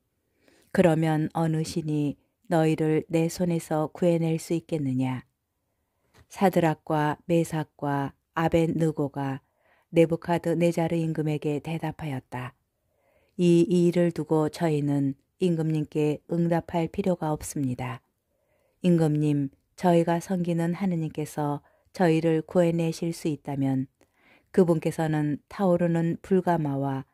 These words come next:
임금님의 손에서 저희를 구해내실 것입니다. 임금님,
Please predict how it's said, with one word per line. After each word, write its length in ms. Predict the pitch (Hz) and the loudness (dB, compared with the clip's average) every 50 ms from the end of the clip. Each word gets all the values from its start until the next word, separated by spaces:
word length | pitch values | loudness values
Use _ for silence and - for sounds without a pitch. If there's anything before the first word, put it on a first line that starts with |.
| _ _ _ _ _ - | _ _ _ _ _ -4
임금님의 600 | 190 180 175 165 170 165 165 165 160 160 156 160 | -2 0 2 2 2 2 2 0 0 0 -2 -2
손에서 640 | - - 180 160 156 151 - - 156 147 143 143 - _ _ _ _ - | -2 -2 -2 -2 -2 -4 -6 -4 -4 -2 -2 -4 -6 _ _ _ _ -12
저희를 540 | - - 180 165 165 165 165 160 160 165 | -4 -2 0 2 2 2 2 2 2 0
구해내실 800 | - - - 185 175 170 170 156 160 170 170 165 - - 175 165 | -2 -2 0 2 2 2 2 2 2 0 0 0 -2 -4 -6 -6
것입니다. 720 | - - 170 160 - 175 151 139 135 135 131 123 127 127 _ _ _ _ _ _ _ _ _ _ _ _ _ _ _ _ _ - - - | -6 -8 -10 -8 -6 -6 -4 -4 -4 -6 -6 -8 -10 -12 _ _ _ _ _ _ _ _ _ _ _ _ _ _ _ _ _ -16 -4 0
임금님, 680 | 190 185 170 156 165 160 160 156 156 151 147 143 135 | 2 4 4 4 4 2 2 2 2 2 0 0 -2